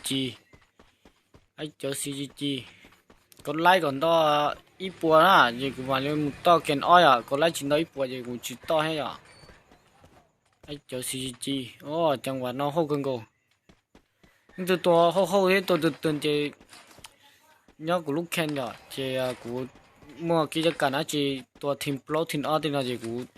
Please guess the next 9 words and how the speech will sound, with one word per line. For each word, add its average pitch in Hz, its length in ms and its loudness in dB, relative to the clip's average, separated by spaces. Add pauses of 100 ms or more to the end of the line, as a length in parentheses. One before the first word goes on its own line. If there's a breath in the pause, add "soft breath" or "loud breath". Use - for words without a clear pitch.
(340 loud breath)
xài 117 280 0
bài 127 160 -2
to 135 220 -6
loại 139 220 -2
thôi 156 140 -4
à. 131 120 -4 (1800)
Mi 143 440 -8 (260)
kèn 131 340 -8
sòng. 117 340 -4